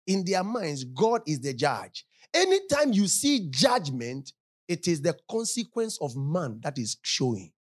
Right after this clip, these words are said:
It's not the wrath of God, because God doesn't have wrath in him. Are you here with me? They spoke fear and they ate the consequence of fear. Praise God. All right. So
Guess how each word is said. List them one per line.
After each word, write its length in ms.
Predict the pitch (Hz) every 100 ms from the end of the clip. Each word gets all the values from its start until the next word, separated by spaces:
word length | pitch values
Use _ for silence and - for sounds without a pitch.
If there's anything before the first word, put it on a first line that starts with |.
| _ _ _ _ _ _ _ -
It's 140 | 139
not 180 | 160 160
the 140 | 131
wrath 340 | 117 135 143 _
of 160 | 107 101
God, 260 | 110 85 - -
because 280 | 117 135 117
God 220 | 143 180
doesn't 240 | 156 156 147
have 180 | 143
wrath 300 | 120 113 131 -
in 120 | 107
him. 260 | 104 107 87 _ 156 -
Are 80 | 180
you 120 | 330
here 200 | - 180
with 180 | 120 113
me? 220 | 113 139 _ _ _ _ _ _ _ _ _ - - _ _ -
They 60 |
spoke 340 | 98 - 175 165
fear 340 | - 262 208 - -
and 160 | 107 101
they 140 | 113 -
ate 560 | 185 120 _ - - - _ -
the 100 | - -
consequence 600 | 113 - 113 - 120 -
of 80 | -
fear. 260 | - 160 104 _ _ -
Praise 300 | 104 87 -
God. 140 | - - _ _ _ _ _ _ _ -
All 100 | 117
right. 160 | 92 - -
So 360 | 240 240 -